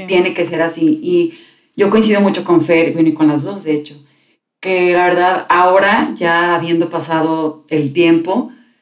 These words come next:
tampoco creo que sea como que un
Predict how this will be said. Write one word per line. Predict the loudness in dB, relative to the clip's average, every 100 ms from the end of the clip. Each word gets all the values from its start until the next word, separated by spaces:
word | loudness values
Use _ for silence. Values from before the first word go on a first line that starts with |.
| _ _
tampoco | -2 0 0 0 -2 -4
creo | -2 0 0 0
que | -4 -6
sea | -2 -2 -2
como | -4 0 0 -2
que | -2 2 2 0 -4 -12 _ _ _ _ _ _ _
un | -2 0 2 4 4 4 0